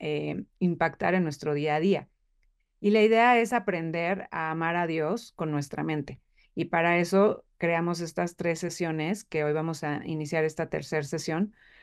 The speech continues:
para no quedarnos en el pasado, sino que Dios quiere que avancemos, Dios quiere que vayamos adelante en nuestra vida con Él, en nuestra fe, y sobre todo que Él nos quiere llevar a un plan que Él planeó desde el principio. Entonces,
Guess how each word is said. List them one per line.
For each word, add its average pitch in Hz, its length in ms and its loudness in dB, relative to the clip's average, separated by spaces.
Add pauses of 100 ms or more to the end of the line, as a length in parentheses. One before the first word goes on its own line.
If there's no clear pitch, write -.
(180)
para 202 240 6
no 233 160 4
quedarnos 254 480 4
en 196 160 4
el 151 100 -2
pasado, 175 720 0 (220)
sino 180 260 0
que 185 100 2
Dios 196 220 2
quiere 202 260 0
que 190 120 -4
avancemos, 151 600 -6
Dios 170 240 -4
quiere 180 180 -4
que 165 100 -6
vayamos 156 580 -6
adelante 165 720 2
en 180 80 2
nuestra 143 500 -4
vida 160 260 -2
con 147 200 -6
Él, 185 320 -2
en 151 180 -6
nuestra 143 380 -4
fe, 160 340 0 (380)
y 185 80 2
sobre 190 300 4
todo 208 420 4
que 180 220 0
Él 202 120 4
nos 208 160 0
quiere 185 220 0
llevar 165 260 -2
a 165 80 -4
un 170 180 -6
plan 175 340 0
que 160 200 -4
Él 156 160 -4
planeó 160 460 -2
desde 156 260 -4
el 135 120 -6
principio. 139 580 -6
Entonces, 160 640 0